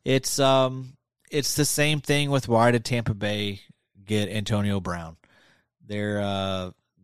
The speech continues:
they're just trying to, you know, take the offense to a whole nother level. You're right, though. They do have to put up with the attitude and the,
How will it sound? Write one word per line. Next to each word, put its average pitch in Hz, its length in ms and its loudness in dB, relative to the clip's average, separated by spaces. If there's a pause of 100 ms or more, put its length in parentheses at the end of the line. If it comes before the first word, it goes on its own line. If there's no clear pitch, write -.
they're 110 240 0
just 110 540 0
trying 117 600 0
to, 113 600 2 (680)
you 151 160 -2
know, 127 220 2 (120)
take 135 240 0
the 131 120 2
offense 123 400 2
to 120 160 0
a - 20 0
whole 123 240 2
nother 117 260 2
level. 107 300 0
You're 98 100 -2
right, 117 180 0
though. 95 120 -4
They 92 80 -4
do 101 160 -2
have 113 160 0
to 104 100 -6
put 107 180 -2
up 104 160 -2
with 104 140 -6
the 95 120 -4
attitude 101 520 -4
and 90 220 -10
the, 87 300 -12